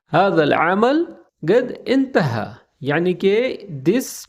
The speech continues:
task is completed।" जैसे कि हम कोई काम कर रहे हों, जैसे ही ख़त्म होता है तो हम ये बोलेंगे। दूसरा सेंटेंस है, "आपको मेरी मदद की ज़रूरत है।" "आपको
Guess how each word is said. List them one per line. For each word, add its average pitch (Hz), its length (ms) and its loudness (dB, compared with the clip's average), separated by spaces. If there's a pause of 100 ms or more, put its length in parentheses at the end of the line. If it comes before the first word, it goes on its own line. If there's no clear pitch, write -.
(140)
task 196 400 2
is 226 320 -2
completed।" 175 580 -2
जैसे 180 280 0
कि 214 120 -2
हम 208 200 0
कोई 214 200 0
काम 190 300 0
कर 180 180 0
रहे 208 140 2
हों, 196 380 2
जैसे 170 260 0
ही 214 60 0
ख़त्म 190 280 -2
होता 165 240 -2
है 208 120 0
तो 196 120 -4
हम 165 460 -4
ये 156 220 0
बोलेंगे। 120 540 -2 (420)
दूसरा 247 220 2
सेंटेंस 247 500 0
है, 240 440 0
"आपको 214 800 2
मेरी 185 460 0
मदद 165 500 0
की 202 120 -4
ज़रूरत 151 520 -2
है।" 175 400 -2 (1000)
"आपको 190 1000 0